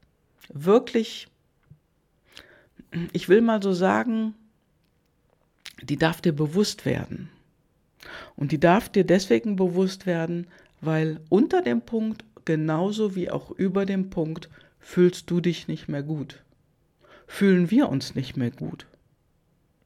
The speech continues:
Und was noch dazu gehört, ist ganz, ganz stark die Wertung. Das Werten über Menschen, die Geld haben, genauso auch über das Werten der Menschen, die kein Geld haben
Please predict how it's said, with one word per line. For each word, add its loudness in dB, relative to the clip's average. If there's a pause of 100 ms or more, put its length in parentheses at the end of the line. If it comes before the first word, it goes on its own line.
(600)
Und 2
was 0
noch -2
dazu -4
gehört, -4
ist -10
ganz, -6 (120)
ganz -10
stark -12 (260)
die -8
Wertung. -10 (920)
Das -6
Werten -2
über -10
Menschen, -8
die -16
Geld -6
haben, -8 (300)
genauso -6
auch -10
über -6
das -10
Werten -6 (260)
der -8
Menschen, -8
die -14
kein -8
Geld -10
haben -16